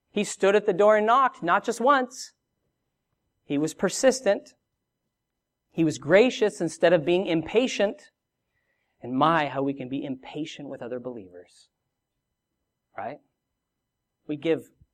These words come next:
it's easier to give grace to the unbeliever, but to the believer who should know better. Like, "You know my name. You knew it was me. Why didn't," we don't hear that from Peter. He's happy to be with them. And so may we too have such grace and patience with one another.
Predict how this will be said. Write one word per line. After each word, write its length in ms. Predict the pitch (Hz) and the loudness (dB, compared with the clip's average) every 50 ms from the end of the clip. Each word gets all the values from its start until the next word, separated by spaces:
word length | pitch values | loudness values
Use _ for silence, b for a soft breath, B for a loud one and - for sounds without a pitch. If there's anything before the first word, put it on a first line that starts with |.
| _ _ _ | _ _ _
it's 160 | 156 - - - | -12 -12 -10 -8
easier 420 | 208 214 220 202 160 160 156 151 | -6 -4 -4 -4 -2 -2 -2 -2
to 80 | 135 135 | -2 -4
give 180 | 113 139 127 | -6 -8 -8
grace 500 | 120 127 131 143 143 147 139 131 135 - - | -6 -6 -4 -2 -2 -2 -2 -4 -6 -12 -16
to 100 | - 127 | -12 -10
the 120 | 110 120 | -10 -10
unbeliever, 640 | 131 139 135 127 123 117 113 113 104 104 98 98 _ _ _ _ _ _ _ _ | -8 -8 -8 -8 -8 -8 -10 -10 -10 -12 -14 -14 _ _ _ _ _ _ _ _
but 120 | - 143 - | -16 -16 -14
to 100 | - 120 | -14 -14
the 80 | 113 | -12
believer 640 | 95 107 101 101 120 147 180 160 123 117 101 101 - _ - | -12 -12 -10 -6 -2 -2 -2 -2 -2 -4 -8 -10 -12 _ -14
who 80 | 151 | -14
should 220 | 135 - - 110 104 | -12 -12 -14 -12 -10
know 180 | 117 139 147 | -8 -6 -6
better. 360 | 123 120 104 92 90 90 - _ | -6 -6 -8 -10 -12 -16 -18 _
Like, 120 | - 120 - | -18 -16 -10
"You 160 | 151 196 269 | -6 -4 -2
know 120 | 233 160 131 | -2 -2 -4
my 160 | 131 131 139 | -6 -6 -6
name. 360 | 160 214 254 208 - - - _ _ _ - | -6 -6 -6 -6 -8 -10 -16 _ _ _ -4
You 140 | 190 254 | -2 0
knew 260 | 262 185 208 285 330 269 | 2 4 4 6 6 4
it 80 | 165 | 4
was 180 | 165 165 156 160 | 0 -2 -2 -2
me. 240 | 160 160 143 123 107 | -2 -2 -2 -2 0
Why 220 | 110 151 240 254 | 2 2 4 4
didn't," 180 | 240 254 - b b b b b | 2 0 -2 b b b b b
we 120 | - - 208 | 0 2 4
don't 140 | 240 220 175 | 4 4 4
hear 140 | 202 214 | 4 6
that 160 | 208 190 170 - | 6 6 4 2
from 140 | 170 160 | 0 -2
Peter. 360 | 160 170 190 165 120 107 - _ _ _ _ _ _ _ _ _ | -2 -2 -4 -4 -4 -8 -12 _ _ _ _ _ _ _ _ _
He's 180 | - 226 247 - | -4 -2 -2 2
happy 240 | 185 170 165 165 | 2 2 2 2
to 80 | 160 147 | 0 -2
be 140 | 135 135 131 | -2 -4 -4
with 240 | 127 127 123 - - | -6 -6 -8 -10 -16
them. 100 | - - _ _ _ _ _ _ _ _ _ _ _ _ _ _ _ _ _ _ _ _ _ - | -20 -20 _ _ _ _ _ _ _ _ _ _ _ _ _ _ _ _ _ _ _ _ _ -14
And 100 | 139 - | -8 -4
so 100 | 180 165 | -2 0
may 200 | 165 170 185 196 | 2 2 2 2
we 180 | 190 202 196 | 2 0 -2
too 220 | - - - 196 - | -2 -2 -2 -2 0
have 200 | - 156 147 - | -2 -4 -8 -8
such 240 | - 165 - - | -8 -12 -12 -6
grace 320 | - 156 160 165 165 - - | -2 2 2 2 2 0 -4
and 140 | 147 - - | -8 -12 -10
patience 500 | - - - - - - - 208 - - | -8 -6 -6 -6 -6 -6 -6 -6 -6 -8
with 160 | 151 - - | -8 -8 -8
one 120 | 147 139 | -8 -6
another. 380 | 135 127 123 120 117 110 98 | -6 -6 -6 -8 -8 -10 -12